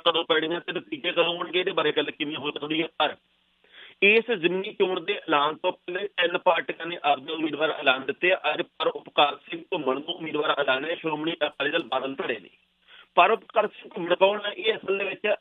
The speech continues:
ਅਕਾਲੀ ਦਲ ਦੇ ਪਿਛਲੇ ਲੰਬੇ ਸਮੇਂ ਤੋਂ ਆਗੂ ਆ, ਸਰਗਰਮੀ ਨਾਲ ਵਿਚਰਦੇ ਆ। ਤੇ ਦੂਜੀ ਮਹੱਤਵਪੂਰਨ ਗੱਲ ਹੈ ਜੀ ਕਿ ਇਹ ਵਕੀਲ ਆ ਤੇ ਬਾਰ ਐਸੋਸੀਏਸ਼ਨ ਲੁਧਿਆਣਾ ਦੇ ਸਾਬਕਾ ਪ੍ਰਧਾਨ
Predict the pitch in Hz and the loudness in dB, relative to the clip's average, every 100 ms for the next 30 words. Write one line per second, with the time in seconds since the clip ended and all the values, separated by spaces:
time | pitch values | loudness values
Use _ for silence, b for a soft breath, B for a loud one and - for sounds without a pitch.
0 | - - - 160 185 185 180 170 170 165 | -4 -6 2 2 4 6 6 4 -6 -4
1 | 180 - 143 170 180 156 127 143 156 160 | -6 -8 -14 -4 -2 -2 -4 -6 -2 -2
2 | 160 170 175 143 113 131 143 180 - _ | -2 -6 0 0 0 -2 -2 -2 -14 _
3 | _ B B _ 185 160 170 175 196 190 | _ B B _ 0 2 -2 -4 -4 -4
4 | 165 127 - 139 165 160 180 - b b | -4 -6 -6 2 2 2 -4 -10 b b
5 | - 196 175 180 254 226 196 214 - 208 | 0 0 0 -6 -4 -4 -4 -6 -2 -2
6 | 190 180 170 175 180 208 202 196 180 - | 0 -2 -2 -2 -4 -4 0 0 -2 -12
7 | 170 180 196 180 - 190 147 135 151 - | -10 -4 0 0 -2 -6 -4 -2 -2 -4
8 | 160 160 147 175 165 185 185 185 170 135 | -12 -12 -8 -4 -4 -4 -4 -2 -2 -2
9 | 131 175 - 151 - 165 156 165 160 120 | -8 -8 -2 -2 2 0 4 4 2 0